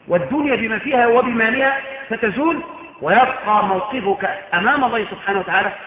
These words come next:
لا تزول قدمك حتى تسأل عن مالك من أين اكتسبته وفيما أنفقت. فالغبي الذي يجمع المال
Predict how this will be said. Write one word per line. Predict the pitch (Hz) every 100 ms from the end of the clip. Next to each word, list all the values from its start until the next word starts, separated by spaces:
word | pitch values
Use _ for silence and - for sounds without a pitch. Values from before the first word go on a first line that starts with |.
| -
لا | 185
تزول | 196 180 202 180
قدمك | 208 196 180 -
حتى | 175 185
تسأل | 185 202 - 185 - -
عن | - 170 175
مالك | 262 269
من | 190 180
أين | 202
اكتسبته | - 170 196 190 175
وفيما | 170 185 180 175 - - - 156
أنفقت. | 151 233 - 175
فالغبي | 175 170 156 262 302 - - - - - - -
الذي | 170 180
يجمع | 175 156 147 285 269 202 180
المال | 190 202 233